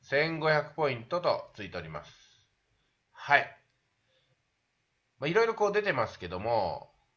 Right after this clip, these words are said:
まずは、そのリアルモニターというところ、ここですね。ここをクリックしてください。このように出てきます。都道府県。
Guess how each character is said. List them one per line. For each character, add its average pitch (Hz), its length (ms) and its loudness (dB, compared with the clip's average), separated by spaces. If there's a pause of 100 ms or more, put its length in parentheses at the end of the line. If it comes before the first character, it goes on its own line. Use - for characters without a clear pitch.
(580)
ま 202 220 6
ず 190 100 -6
は、 156 440 4 (260)
そ 113 100 -8
の 87 160 -6
リ 139 160 4
ア 262 100 10
ル 285 100 4
モ 285 120 4
ニ 214 140 -6
タ 123 140 6
ー 107 80 0
と 101 80 -6
い 92 60 -6
う - 20 -14
と 90 100 -8
こ 90 120 -6
ろ、 87 220 -4 (100)
こ - 100 -14
こ 147 80 2
で 98 80 -2
す - 120 -16
ね。 165 220 -2
こ - 80 -14
こ 247 80 -2
を 254 60 -4
ク 247 100 -8
リ 226 60 -8
ッ - 80 -16
ク 156 80 -4
し - 80 -10
て 110 60 -10
く 92 60 -10
だ 87 120 -6
さ 85 140 -6
い。 - 60 -14 (2750)
こ 190 160 2
の 254 100 6
よ 254 60 6
う - 20 4
に 180 60 -2
出 131 80 -2
て 104 80 -6
き 95 80 -10
ま 85 120 -4
す。 - 360 -20
都 185 120 0
道 277 200 8
府 277 80 -4
県。 165 220 2